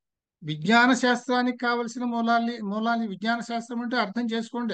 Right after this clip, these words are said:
అన్ని, అన్ని శాస్త్రాలు, ప్రపంచంలో ఉన్న శాస్త్రాలు అన్ని-, అన్నింటికీ మూలాల్ని ఇచ్చింది. తర్వాత సామాజికంగా కూడా ఎంతో మేల్కొలుపును కలిగించింది, బాధ్యతను నేర్పించింది,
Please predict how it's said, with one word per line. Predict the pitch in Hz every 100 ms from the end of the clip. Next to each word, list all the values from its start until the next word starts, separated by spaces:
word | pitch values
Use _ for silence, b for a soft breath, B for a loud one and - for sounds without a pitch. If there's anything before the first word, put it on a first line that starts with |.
| -
అన్ని, | 165 202 226
అన్ని | 185 208 220
శాస్త్రాలు, | 220 185 - 208 196
ప్రపంచంలో | - 175 185 196 202 202
ఉన్న | 208
శాస్త్రాలు | 220 190 185 208 196 185
అన్ని-, | 196 - b b -
అన్నింటికీ | 139 202 247 240 254 254
మూలాల్ని | 233 233 233 240 247 247 233 214
ఇచ్చింది. | 190 262 254 214 160 262 - _ _ _ _ _ _ _ -
తర్వాత | 160 214 269 269
సామాజికంగా | - 156 175 240 269 269 269 262 254
కూడా | 254 247 247 208
ఎంతో | 240 190 185 233
మేల్కొలుపును | 180 202 226 240 233 247
కలిగించింది, | 233 214 220 220 226 202 202 220
బాధ్యతను | 151 147 165 233 233 233
నేర్పించింది, | 220 214 226 214 226 220 233 247